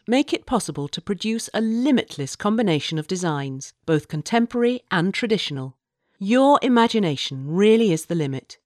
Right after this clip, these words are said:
Combining flowers in various tints and shades of the same colour can create a superbly dramatic effect. Combining colours that are close to each other in the colour spectrum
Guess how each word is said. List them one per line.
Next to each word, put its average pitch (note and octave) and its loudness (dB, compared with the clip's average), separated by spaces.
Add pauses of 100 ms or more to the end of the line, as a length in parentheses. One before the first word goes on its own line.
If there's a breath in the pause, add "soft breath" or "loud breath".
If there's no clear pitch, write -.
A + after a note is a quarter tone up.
(1080)
Combining G3 4
flowers F3+ 2
in D#3 0
various F3+ 0
tints - 0
and D#3+ -4
shades F3 0
of - -10
the D3 -12
same F3 -2
colour E3+ -2 (220)
can D4 2
create E3 0
a E3+ -6
superbly G#3+ -2
dramatic E3 -4
effect. - -8 (1120)
Combining A3 4
colours F3 0
that - -6
are F3 -6
close C#4 2
to E3 -2
each - -4
other D#3 -2
in D3+ 0
the D3+ -6
colour C4 -2
spectrum C3+ -8